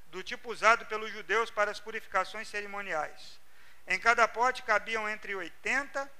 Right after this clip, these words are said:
e cento e vinte litros. Disse Jesus aos serviçais:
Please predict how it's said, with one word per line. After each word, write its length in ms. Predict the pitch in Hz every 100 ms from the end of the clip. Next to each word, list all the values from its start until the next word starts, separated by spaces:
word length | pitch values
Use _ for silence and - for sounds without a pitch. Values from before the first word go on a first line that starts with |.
| - -
e 100 | 180
cento 400 | 165 - 226 254
e 40 | 214
vinte 340 | 180 233 -
litros. 760 | 190 214 - - - - - - - - - - -
Disse 320 | - 240 226
Jesus 460 | 220 214 180 180 220
aos 160 | 208 -
serviçais: 960 | 208 202 190 - 170 147 - - -